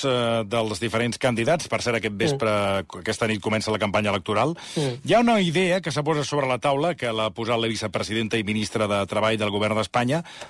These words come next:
Speaker 1: la candidata de Sumar, Yolanda Díaz. La candidata diu, ha plantejat una herència universal perquè tots els joves que compleixen divuit anys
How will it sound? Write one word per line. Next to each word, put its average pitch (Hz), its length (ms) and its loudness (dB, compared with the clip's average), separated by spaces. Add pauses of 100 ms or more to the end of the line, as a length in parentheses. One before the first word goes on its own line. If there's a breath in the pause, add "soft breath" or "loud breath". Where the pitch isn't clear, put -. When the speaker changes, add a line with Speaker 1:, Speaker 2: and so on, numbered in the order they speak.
Speaker 1:
la 123 260 2
candidata 113 720 0
de 113 300 2
Sumar, 135 280 0
Yolanda 120 340 0
Díaz. 87 180 -4
La 120 80 0
candidata 165 420 2
diu, 196 300 0 (340 loud breath)
ha 165 80 0
plantejat 190 400 2
una 180 200 4
herència 165 680 2
universal 170 680 0 (340 loud breath)
perquè 175 240 2
tots 190 200 -2
els 196 100 2
joves 147 300 2
que 147 100 -4
compleixen 147 460 0
divuit 160 340 2
anys 214 300 0